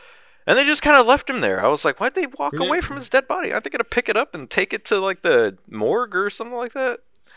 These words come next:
Speaker 2: Who fuck-, no, they'll build him a little <laughs> weird slate burial thing like they did for one of the brothers. <laughs>
Speaker 1: But yeah, so.
Speaker 2: Yeah.
Speaker 1: Oh, yeah, you're talking about the first brother who died?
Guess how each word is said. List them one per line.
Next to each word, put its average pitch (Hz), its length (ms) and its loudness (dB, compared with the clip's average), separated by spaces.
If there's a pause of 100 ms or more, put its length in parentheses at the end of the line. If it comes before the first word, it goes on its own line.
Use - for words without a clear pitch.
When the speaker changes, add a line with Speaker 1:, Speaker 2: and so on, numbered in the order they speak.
(360)
Speaker 2:
Who 143 100 -8
fuck-, 120 160 -10
no, 147 180 -2
they'll 143 120 -2
build 147 240 -6
him 139 100 -6
a 135 60 0
little 127 300 -4
<laughs> - 0 -
weird 117 340 -6
slate 127 460 -4 (420)
burial 85 360 -10
thing 85 240 -12
like 85 160 -18
they 101 100 -10
did 95 160 -10
for 92 400 -14 (460)
one 104 160 -10
of 98 60 -10
the 92 80 -12
brothers. 101 600 -12
<laughs> 131 40 -6 (1200)
Speaker 1:
But - 200 -10
yeah, 98 240 0
so. 85 240 -6 (180)
Speaker 2:
Yeah. 113 260 -6 (200)
Speaker 1:
Oh, 127 260 12
yeah, 101 200 6
you're 95 120 0
talking 98 220 0
about 95 200 -2
the - 80 -10
first 95 320 -4
brother 95 280 -2
who 104 80 -8
died? 104 300 -2